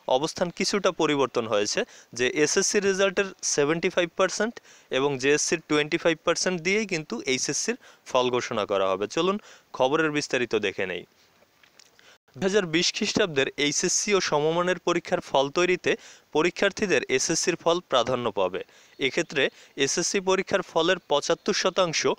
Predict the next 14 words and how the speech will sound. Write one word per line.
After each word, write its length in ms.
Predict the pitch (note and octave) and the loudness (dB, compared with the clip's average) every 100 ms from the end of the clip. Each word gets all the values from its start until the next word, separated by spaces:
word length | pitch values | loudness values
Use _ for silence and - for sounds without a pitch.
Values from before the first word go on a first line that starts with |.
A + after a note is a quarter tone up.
| - - | -4 -4
ও 60 | C3 | -2
জেএসসি 420 | B2+ C3 D3+ - F3+ | 0 2 2 2 0
পরীক্ষার 420 | F3+ F3+ - F3+ | 0 -2 0 0
ফলের 360 | - E3 B2+ B2 - - - | 2 0 2 0 -6 -16 -2
পঁচিশ 320 | D3+ - F#3 | 0 2 0
শতাংশ 420 | - F#3 F#3+ F3 F3 | 0 0 0 0 0
গণনা 420 | C#3+ C#3 D#3 F3 | 2 2 2 2
করে 240 | F3+ C3 G3+ - - | 2 2 0 -4 -6
এইচএসসি 480 | D3 C#3 - D#3 F3 | 0 2 2 0 0
পরীক্ষার 420 | E3 D#3+ - G#3 | 0 0 0 -2
ফল 240 | - C#3+ A#2 | 0 0 0
প্রকাশ 340 | - A2+ A#2 - | -2 -2 -2 0
করা 200 | A2 G2 | 0 0
হবে। 260 | F#2+ G2 | 0 -2